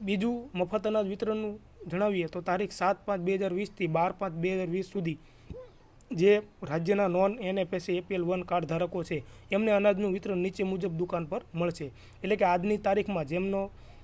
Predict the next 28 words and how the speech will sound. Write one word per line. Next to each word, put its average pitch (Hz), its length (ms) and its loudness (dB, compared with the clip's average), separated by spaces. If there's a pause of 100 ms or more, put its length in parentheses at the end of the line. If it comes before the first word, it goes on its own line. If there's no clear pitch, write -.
(520)
એક 214 240 6
અને 202 160 2
બે 196 340 2
રેશન 185 260 -2
કાર્ડનો 202 280 0
છેલ્લો 196 320 2
આંકડો 196 300 2
છે 190 120 0
એમને 185 300 0
આજે 170 260 -2
સાત 180 260 -2 (120)
પાંચ 185 240 -4
એટલે 175 140 -4
કે 175 100 -4
આજની 165 260 0
તારીખે 170 280 -2
લેવા 156 220 -2
જવાનું 147 400 -6 (140)
છે. 147 220 -8 (960)
ત્યારબાદ 202 420 6
તબક્કાવાર 196 520 4
અગિયાર 180 300 0
તારીખ 196 240 0
સુધી 180 300 0 (240)
જેમના 196 300 2
રેશન 175 280 0
કાર્ડ 185 180 0
નંબરના 185 560 -4